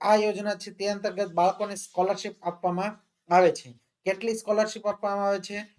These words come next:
કોને આપવામાં આવશે, તેના વિશે આપણે સંપૂર્ણ માહિતી મેળવીશું. મુખ્યમંત્રી જ્ઞાન સેતુ મેરિટ સ્કોલરશીપ યોજના. યોજનાનો હેતુ છે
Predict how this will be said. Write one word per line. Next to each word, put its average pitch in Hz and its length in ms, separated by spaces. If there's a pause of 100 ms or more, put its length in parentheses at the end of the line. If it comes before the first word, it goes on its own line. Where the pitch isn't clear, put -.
(100)
કોને 202 260
આપવામાં 196 400
આવશે, 190 260
તેના 190 300
વિશે 190 200
આપણે 180 220
સંપૂર્ણ 185 360
માહિતી 165 580 (220)
મેળવીશું. 143 640 (1700)
મુખ્યમંત્રી 208 760
જ્ઞાન 190 320
સેતુ 202 320
મેરિટ 185 340
સ્કોલરશીપ 196 540
યોજના. 175 460
યોજનાનો 202 540
હેતુ 180 320
છે 208 280